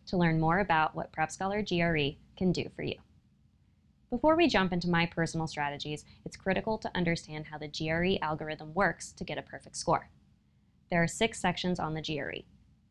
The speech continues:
The essay section, two twenty question verbal sections,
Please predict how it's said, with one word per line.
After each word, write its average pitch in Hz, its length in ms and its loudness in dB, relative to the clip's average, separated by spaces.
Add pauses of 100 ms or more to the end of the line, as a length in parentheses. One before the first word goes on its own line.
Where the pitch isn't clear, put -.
The - 120 0
essay 185 260 0
section, 262 480 -2 (600)
two 233 320 2
twenty 196 320 0
question 185 420 0
verbal 220 260 2
sections, 156 640 -4